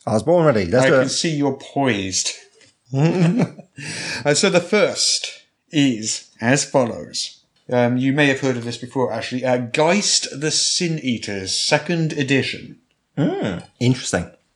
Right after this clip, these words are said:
Speaker 1: Geist the Sin Eaters. Well, Geist is German word for ghost, and Sin
Speaker 2: Yes.
Speaker 1: Eaters, similar to the concept of a whipping boy in some respects. It was a medieval term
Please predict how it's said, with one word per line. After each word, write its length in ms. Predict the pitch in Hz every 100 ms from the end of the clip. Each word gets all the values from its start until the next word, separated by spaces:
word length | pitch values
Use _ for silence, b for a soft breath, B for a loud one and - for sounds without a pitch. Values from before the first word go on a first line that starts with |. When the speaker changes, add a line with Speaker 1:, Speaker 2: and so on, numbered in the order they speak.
| _
Speaker 1:
Geist 320 | 135 185 175 -
the 80 |
Sin 200 | 123 123 101
Eaters. 680 | 95 117 120 117 104 - - _
Well, 400 | 117 117 135 - -
Geist 340 | 113 117 -
is 220 | 107 101 98
German 320 | - 107 104
word 140 | 98
for 80 | -
ghost, 540 | 131 117 151 - - - B B B B -
and 440 | 110 110 110 107
Sin 200 | - 139
Speaker 2:
Yes. 220 | 135 127 139
Speaker 1:
Eaters, 600 | 143 135 131 - - _ _ _ - -
similar 360 | - 151 139 127
to 120 | 135
the 80 | 123
concept 520 | 127 120 113 - - 131
of 640 | 120 117 113 110 104 - _ _ -
a 120 | 110
whipping 340 | 104 139 147 120
boy 460 | 113 104 101 95
in 140 | - 98
some 140 | 127
respects. 520 | 98 - 104 110 - 107
It 120 | 104
was 180 | 101 101
a 180 | 98 98
medieval 460 | 123 113 101 101
term 520 | - 107 104 104 98